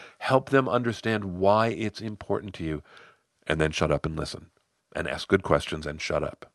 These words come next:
and listen. When you hear a thinking error in someone else, you could do all that.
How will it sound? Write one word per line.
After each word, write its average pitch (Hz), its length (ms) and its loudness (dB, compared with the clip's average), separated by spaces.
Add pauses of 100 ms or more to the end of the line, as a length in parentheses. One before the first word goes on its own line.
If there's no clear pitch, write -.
and 76 140 -8
listen. 78 300 -12 (2000)
When 117 180 6
you 135 160 10
hear 139 560 6
a 104 80 0
thinking 131 420 0
error 123 220 6
in 110 160 -2
someone 120 240 4
else, 113 260 4 (320)
you 131 280 4
could 123 380 4
do 107 280 4
all 85 340 4
that. 76 360 -8